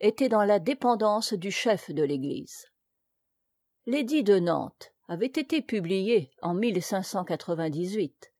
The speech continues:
et le sang de Henri quatre, versé par les ligueurs, coulait pour ainsi dire encore, quand les protestants de l'ordre de la noblesse et du tiers-état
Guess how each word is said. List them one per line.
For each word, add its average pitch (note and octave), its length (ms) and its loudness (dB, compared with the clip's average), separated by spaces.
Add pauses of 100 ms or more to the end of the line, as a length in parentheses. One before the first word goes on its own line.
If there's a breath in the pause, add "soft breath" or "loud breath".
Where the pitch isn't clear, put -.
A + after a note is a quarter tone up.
(160)
et G#3 100 4
le G#3+ 120 6
sang A3+ 380 2
de F3+ 100 0
Henri F3 320 2
quatre, - 480 -4 (280)
versé B3 520 4
par G#3+ 220 0
les F#3+ 140 6
ligueurs, F#3 760 2 (140)
coulait C4 420 6
pour F#3 240 -4
ainsi F3+ 280 -4
dire E3 260 0
encore, E3 640 -2 (100)
quand B3 140 0
les B3 140 4
protestants B3 760 0
de F3+ 100 2
l'ordre F#3+ 520 4
de F#3 100 2
la E3+ 160 4
noblesse F3 500 0
et F#3 60 2
du F3 160 -6
tiers-état F#3 760 -2